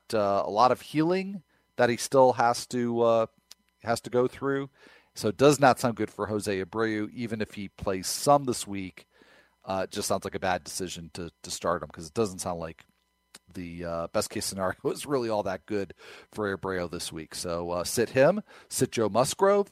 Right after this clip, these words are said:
He is shut down. He is done for the twenty eighteen season, uh, due to, uh, discomfort in his right ab, his right side abdominals.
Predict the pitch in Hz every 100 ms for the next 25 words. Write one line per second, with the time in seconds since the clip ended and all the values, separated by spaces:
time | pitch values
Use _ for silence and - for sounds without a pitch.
0 | - - 127 123 117 - 117 - 139 147
1 | 147 - 120 104 92 120 139 147 - 131
2 | - 139 127 120 - 104 95 - 160 156
3 | 165 160 156 _ _ - - - _ _
4 | 117 113 110 104 117 117 - 120 113 113
5 | 113 113 107 107 104 104 104 - 104 -
6 | 131 127 - 123 120 _ 110 110 92 104
7 | 92 87 110 120 _ 104 110 95 80 92
8 | 92 98 101 - 104 101 85 95 - 92
9 | 92 92 87 -